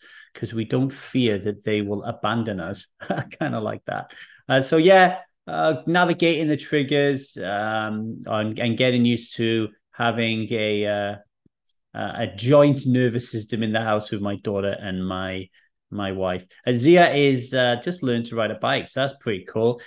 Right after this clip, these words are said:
She's not completely on her own wheels yet, but she's got the balance side of it, uh, done. So really proud of her on that score. Organising a birthday party. Uh, Liza's got her birthday coming up as well.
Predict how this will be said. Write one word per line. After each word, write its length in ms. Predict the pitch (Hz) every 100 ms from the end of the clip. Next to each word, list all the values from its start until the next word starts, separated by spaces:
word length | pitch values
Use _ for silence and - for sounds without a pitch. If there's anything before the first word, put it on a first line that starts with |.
| -
She's 220 | - 170
not 200 | 233 233
completely 540 | 170 139 - 165 147
on 100 | 120
her 140 | 113 110
own 200 | 104 104
wheels 360 | 104 98 101
yet, 240 | 113 120 -
but 140 | 110
she's 180 | - 127
got 140 | - 107
the 80 |
balance 420 | 127 127 110 95 -
side 300 | 113 104 101
of 80 |
it, 220 | 101 90 - _ _ _
uh, 120 | 98 92
done. 240 | - 104 107
So 160 | -
really 200 | 110 123
proud 360 | 117 - 107 104
of 60 | 98
her 280 | 104 104 -
on 100 | 101
that 160 | 101 -
score. 420 | - 107 104 - - _ -
Organising 600 | 135 127 123 123 123 113
a 40 |
birthday 580 | - 131 117 127 117 113
party. 580 | - 113 110 110 113 -
Uh, 200 | 107 98
Liza's 340 | 107 107 107
got 200 | - 98
her 60 | 104
birthday 360 | 101 98 107
coming 280 | 101 - 98
up 120 | 98
as 120 | 101
well. 400 | 101 104 104 101